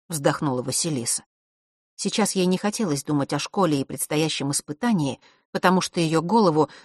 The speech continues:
занимали совсем другие мысли. «Как ты думаешь, куда мой отец повел всех ваших?» «На совещание, конечно»,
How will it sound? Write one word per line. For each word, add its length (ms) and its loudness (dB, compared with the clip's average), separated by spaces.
занимали 440 4
совсем 380 0
другие 440 2
мысли. 360 -6
«Как 160 -6
ты 80 -6
думаешь, 500 -2
куда 300 4
мой 220 6
отец 360 0
повел 320 4
всех 300 0
ваших?» 480 0
«На 220 10
совещание, 680 4
конечно», 500 2